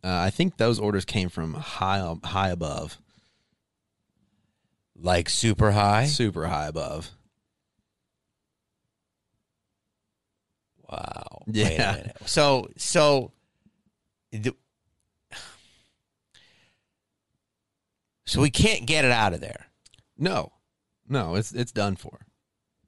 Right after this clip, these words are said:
Speaker 2: We don't want them to have it. So
Speaker 1: Don't
Speaker 2: we
Speaker 1: want them
Speaker 2: did
Speaker 1: to
Speaker 2: the right thing.
Speaker 1: Yeah. Yeah.
Speaker 2: I believe so.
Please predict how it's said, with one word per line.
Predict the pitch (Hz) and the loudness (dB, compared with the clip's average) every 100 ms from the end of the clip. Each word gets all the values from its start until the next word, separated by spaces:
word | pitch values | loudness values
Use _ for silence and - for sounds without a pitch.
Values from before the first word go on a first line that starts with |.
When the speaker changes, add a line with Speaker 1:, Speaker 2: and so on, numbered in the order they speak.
| _ _ _ _ _ _ _ _ _ _ _ _ _ _ _ _ _ _ _ _ | _ _ _ _ _ _ _ _ _ _ _ _ _ _ _ _ _ _ _ _
Speaker 2:
We | 113 | 2
don't | 165 156 | 4 6
want | 156 135 | 4 4
them | 147 156 | 2 4
to | 143 | 4
have | 107 90 73 | 2 0 -2
it. | - - | -10 -8
So | - | -4
Speaker 1:
Don't | 107 | 0
Speaker 2:
we | 147 | 0
Speaker 1:
want | 113 | 2
them | |
Speaker 2:
did | 107 - | 2 4
Speaker 1:
to | |
Speaker 2:
the | 139 | 4
right | 123 123 113 | 4 2 0
thing. | - 151 - - | -2 -4 -4 -4
Speaker 1:
Yeah. | 156 90 - _ _ _ _ _ | -2 -2 -4 _ _ _ _ _
Yeah. | - 123 80 | 2 2 2
Speaker 2:
I | 90 110 | 0 -2
believe | 90 85 82 - | -2 -6 -8 -12
so. | - - | -12 -16